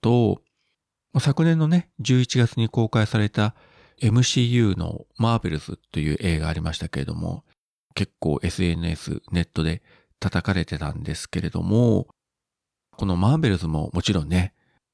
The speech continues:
大傑作とまでは言いませんけれども、そこまでひどい作品ではないし、自分的には十分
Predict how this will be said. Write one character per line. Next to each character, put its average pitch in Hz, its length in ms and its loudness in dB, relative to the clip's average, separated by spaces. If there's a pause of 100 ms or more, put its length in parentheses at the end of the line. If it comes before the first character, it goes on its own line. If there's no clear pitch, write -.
(240)
大 98 200 2
傑 - 220 0
作 - 240 -6
と 87 140 -2
ま 101 120 2
で 147 80 4
は 90 120 2
言 85 180 -2
い 98 60 2
ま 95 120 2
せ 95 180 0
ん 87 60 -6
け 87 100 -4
れ 80 40 -2
ど 85 80 -6
も、 87 40 -10
そ 143 160 -4
こ - 80 0
ま 269 120 4
で 104 100 0
ひ 92 100 -4
ど 104 80 4
い 87 80 0
作 - 240 -4
品 85 140 -2
で 80 80 -2
は 76 140 -4
な 80 120 -4
い 78 60 -4
し、 - 140 -6
自 92 200 -2
分 95 160 -2
的 110 180 -4
に 160 100 0
は 95 220 -4 (580)
十 98 200 2
分 87 360 -6